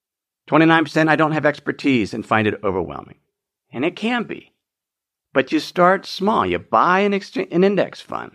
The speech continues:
an index mutual fund. You buy an exchange traded fund. Investing doesn't have to be complicated. Nine percent say they don't have time. Thirty-one percent think it's risky.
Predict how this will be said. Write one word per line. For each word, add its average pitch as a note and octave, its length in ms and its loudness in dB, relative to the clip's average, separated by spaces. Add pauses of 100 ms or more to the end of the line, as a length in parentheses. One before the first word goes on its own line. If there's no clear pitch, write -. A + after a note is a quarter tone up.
(120)
an C3 100 -2
index D#3 300 -2
mutual D#3+ 240 -4
fund. E2 220 -6
You G2 80 -2
buy B2+ 300 2
an D#3+ 100 0
exchange C3+ 460 -4
traded - 240 -8
fund. - 200 -18 (720)
Investing F3 560 -2
doesn't D3 260 -2
have C3+ 180 -6
to A2+ 60 -10
be G2+ 100 -8
complicated. - 640 -10 (1300)
Nine C3+ 240 0
percent D3 300 -6
say C3 140 0
they B2 100 0
don't A2+ 180 -2
have G#2 160 -10
time. - 360 -10 (1160)
Thirty-one G#3+ 420 4
percent D3 380 -2 (800)
think C3+ 340 0 (520)
it's G#2 200 -6
risky. - 520 -4